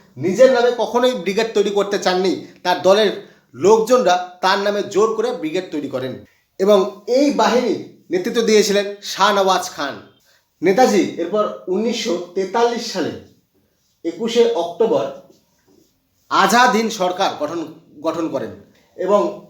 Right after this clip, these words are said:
তেইশে অক্টোবর তিনি ব্রিটেনের বিরুদ্ধে যুদ্ধ ঘোষণা করেন।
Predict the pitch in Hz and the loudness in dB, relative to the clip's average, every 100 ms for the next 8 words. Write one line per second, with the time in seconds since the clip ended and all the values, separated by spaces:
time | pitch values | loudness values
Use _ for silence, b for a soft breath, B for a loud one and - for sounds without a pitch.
0 | _ 233 254 277 - 277 269 262 - 185 | _ 6 6 6 -2 0 2 2 -4 -6
1 | - - 220 208 165 - - 190 190 139 | -2 2 2 2 -2 -6 -10 -4 -2 0
2 | 190 190 247 233 180 190 - 214 226 160 | -2 2 2 2 2 0 2 0 0 -2
3 | 165 165 165 139 117 127 120 113 101 | -4 0 0 -2 -6 -10 -8 -10 -12